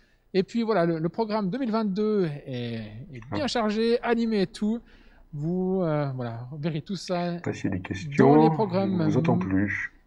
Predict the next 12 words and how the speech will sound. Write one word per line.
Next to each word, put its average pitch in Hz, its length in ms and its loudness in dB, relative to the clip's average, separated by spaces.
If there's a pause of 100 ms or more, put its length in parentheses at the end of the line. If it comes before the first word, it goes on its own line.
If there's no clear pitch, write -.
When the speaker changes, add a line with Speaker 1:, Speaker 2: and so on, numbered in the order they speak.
(140)
Speaker 1:
mensuels 180 880 2 (680)
ou, 185 360 6
euh, 135 540 4
voilà, 117 200 -2
sur 175 360 0
notre 160 200 0
site - 100 -8
internet 147 640 -2
et 127 200 -2
les 127 120 0
pages 120 480 -2 (260)
Facebook. 117 600 -4